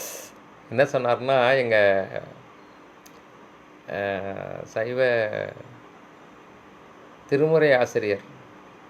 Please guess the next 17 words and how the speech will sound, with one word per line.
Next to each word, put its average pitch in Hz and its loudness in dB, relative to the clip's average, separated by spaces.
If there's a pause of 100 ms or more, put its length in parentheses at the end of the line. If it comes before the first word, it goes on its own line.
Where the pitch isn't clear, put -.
(760)
இந்த 110 -6
பாடல் 127 2
வந்து 127 -2
ஒரு 131 0
ஒரு 123 0
பாடலும் 120 -2
இதா 110 -4
இருக்கணும், 107 -4
அது 104 -4
அடுத்த 113 -6
பாடல் 113 -2
என்ன 113 -4
எனக்கு 107 -8
சந்தேகம் 101 -6
வந்ததாக்காக 90 -8
தான் 87 -10
கேட்டேன். - -18